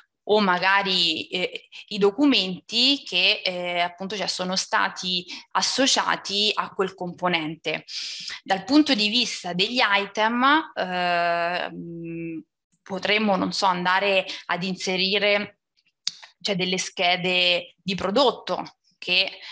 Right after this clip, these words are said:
non solo, cioè, servono a, al modellatore, al progettista per effettivamente inserire, cioè, precisamente il design di quell'elemento, ma anche, cioè, lato,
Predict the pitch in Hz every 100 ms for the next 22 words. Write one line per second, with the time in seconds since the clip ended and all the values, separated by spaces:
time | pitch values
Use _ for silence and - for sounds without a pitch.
0 | - - 175 175 - 240 196 180 - 175
1 | 180 170 180 185 185 180 170 - 170 185
2 | 180 185 185 190 185 190 185 226 208 185
3 | 180 180 175 - - 202 208 - 196 185
4 | 175 170 170 175 180 170 - 185 185 180
5 | 196 202 190 180 - 180 180 180 180 180
6 | 180 180 - 180 180 180 180 180 196 202
7 | - 185 175 170 180 190 175 180 175 175
8 | 175 165 160 175 220 285 208 180 185 226
9 | 208 208 180 180 170 170 175 190 170 180